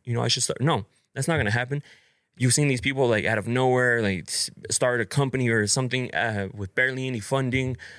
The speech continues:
uh, had a crazy idea to make a product out of nowhere, um, you know, but they could have been like, "Oh, it's not the perfect time right now. I'm not gonna create it."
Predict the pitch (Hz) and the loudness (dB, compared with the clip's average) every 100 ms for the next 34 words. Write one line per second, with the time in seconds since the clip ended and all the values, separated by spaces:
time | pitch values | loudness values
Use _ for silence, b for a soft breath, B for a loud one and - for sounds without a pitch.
0 | B B - 98 95 95 90 113 117 - | B B -4 -2 0 -4 -2 0 0 0
1 | 135 135 123 120 127 120 120 123 98 80 | -2 0 0 2 2 0 0 -2 -2 0
2 | 131 127 127 123 107 - 113 104 110 135 | 0 2 2 0 -4 -4 -2 0 2 4
3 | 135 127 127 123 123 120 B B B - | 4 4 4 2 0 -4 B B B -12
4 | 95 95 92 85 - - 104 98 95 107 | -8 -6 -6 -10 -14 -6 -2 0 0 -4
5 | - - - 117 123 143 117 117 113 104 | -6 -16 -4 -4 0 -2 0 0 0 -2
6 | - 151 147 143 160 131 135 117 110 113 | 0 0 0 0 -2 -2 -2 -2 -2 -2
7 | 110 110 113 120 107 104 104 101 98 | 0 0 0 -2 -4 -6 -2 -2 -4